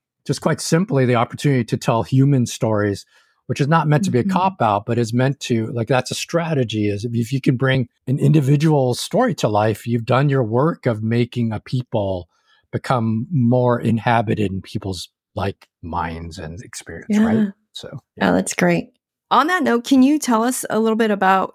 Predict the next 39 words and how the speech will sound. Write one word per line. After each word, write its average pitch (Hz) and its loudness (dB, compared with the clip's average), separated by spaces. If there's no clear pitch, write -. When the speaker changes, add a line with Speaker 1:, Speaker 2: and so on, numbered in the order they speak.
Speaker 2:
your 196 0
work 175 0
with 233 -4
cam 240 2
and 185 0
what 185 -4
cam 185 -4
does 190 -2
for 196 -6
those - -8
who 185 0
don't - 0
know? 165 0
Speaker 1:
cam 220 4
was 151 2
first - -2
founded 139 0
in 117 0
nineteen 120 -2
eighty 117 0
when 120 0
a 110 0
lot 117 2
of 139 0
Asian 139 0
American 139 2
organizations 139 0
were 120 -4
starting 127 0
to - -6
come 117 -2
of 104 -4
age. 120 -2
We 143 2
were 143 2
pretty 151 0
well 135 0
informed 127 -2
by 110 -2